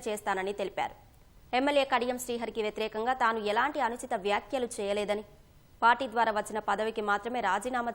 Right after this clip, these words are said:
చేయాలని కోరుతున్నానని చెప్పారు. మరోవైపు కడియం శ్రీహరిపై అనుచిత వ్యాఖ్యలు చేసిన రాజయ్యను పాదయాత్ర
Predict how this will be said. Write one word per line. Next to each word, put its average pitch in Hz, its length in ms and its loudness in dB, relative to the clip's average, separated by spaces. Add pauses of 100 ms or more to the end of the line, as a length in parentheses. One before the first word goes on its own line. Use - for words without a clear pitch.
చేయాలని 208 300 0
కోరుతున్నానని 208 720 -2 (100)
చెప్పారు. 196 300 -4 (720)
మరోవైపు 226 380 4
కడియం 226 340 0
శ్రీహరిపై 214 440 -2
అనుచిత 208 300 0
వ్యాఖ్యలు 208 460 -2
చేసిన 202 240 -4
రాజయ్యను 208 560 -2 (840)
పాదయాత్ర 247 840 4